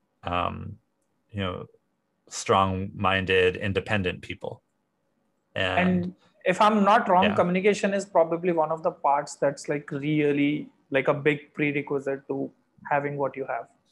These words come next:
Speaker 1: Yeah, for sure. I mean, this is something I remember when I, before I met her and I was dating, I had a good friend who was thirty and she told me, she's like, "Oh, you know, date," and she,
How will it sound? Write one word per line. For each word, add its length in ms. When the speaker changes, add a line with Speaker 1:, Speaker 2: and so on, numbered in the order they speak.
Speaker 1:
Yeah, 280
for 160
sure. 380
I 80
mean, 80
this 260
is 100
something 460
I 60
remember 300
when 140
I, 240
before 260
I 60
met 180
her 80
and 120
I 60
was 140
dating, 360
I 100
had 100
a 180
good 180
friend 240
who 80
was 300
thirty 400
and 160
she 120
told 220
me, 260
she's 280
like, 200
"Oh, 280
you 100
know, 60
date," 280
and 180
she, 260